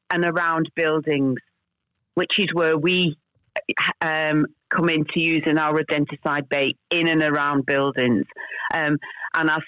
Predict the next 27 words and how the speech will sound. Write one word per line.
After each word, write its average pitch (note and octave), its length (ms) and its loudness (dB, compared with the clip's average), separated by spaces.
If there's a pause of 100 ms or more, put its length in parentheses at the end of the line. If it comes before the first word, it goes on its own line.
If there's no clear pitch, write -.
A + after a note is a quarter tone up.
(140)
such C4 200 0 (140)
now, F3+ 560 0 (120)
uh, D#3+ 160 -2
in E3 160 2 (140)
some, C4+ 200 2 (200)
uh, D3 320 -2 (240)
locations, D#3 720 0
up - 200 -2
to F#3+ 80 -4 (140)
seventy G3 500 0
and E3 140 2
eighty E3+ 140 -2 (200)
percent E3+ 520 -2 (600)
of D#3 120 -4
the D#3+ 120 0
rodents, E3+ 600 2
they're F3 120 0
not G3 320 2
the B3+ 180 -2
traditional F#3+ 560 0 (260)
house G3 160 0 (200)
mice, C#3 180 -2 (100)
which - 200 -4
are D#3 80 0
on D3+ 100 0
our C#3+ 180 0
label. D3 480 0